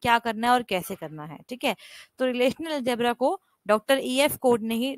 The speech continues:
डिफाइन किया था नाइनटीन सेवेंटीज़ में, और यहाँ पे बहुत सारे set of operations है जिसका इस्तेमाल करके हम किसी भी relation को manipulate कर सकते हैं, ठीक है। यहाँ पे operators का भी इस्तेमाल करते हैं, binary operator, unary operators का भी इस्तेमाल करते हैं,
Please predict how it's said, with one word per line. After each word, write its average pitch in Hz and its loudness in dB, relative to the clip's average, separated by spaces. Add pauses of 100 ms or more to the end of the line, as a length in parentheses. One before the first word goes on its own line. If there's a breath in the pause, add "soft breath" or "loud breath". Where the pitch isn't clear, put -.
(180)
डिफाइन 208 -4
किया 233 -2
था 247 -4
नाइनटीन 214 -4
सेवेंटीज़ 214 -6
में, 269 -2 (360 soft breath)
और 233 0
यहाँ 240 0
पे 302 -2
बहुत 247 2
सारे 277 0 (340 loud breath)
set 254 0
of 277 4
operations 233 -2
है 285 0
जिसका 277 -4
इस्तेमाल 240 -2
करके 233 -6
हम 254 -4 (320 soft breath)
किसी 285 -4
भी 311 -4
relation 254 -4
को 285 0
manipulate 202 -4
कर 160 -6
सकते - -18
हैं, 151 -20
ठीक 277 -8
है। 269 0 (380 loud breath)
यहाँ 220 0
पे 254 -2
operators 226 -6
का 262 0
भी 247 -2
इस्तेमाल 240 -2
करते 226 -6
हैं, 233 -4
binary 202 -2
operator, 208 -2
unary 202 -6
operators 190 -2
का 202 -4
भी 196 -4
इस्तेमाल 170 -4
करते 180 -8
हैं, 226 -2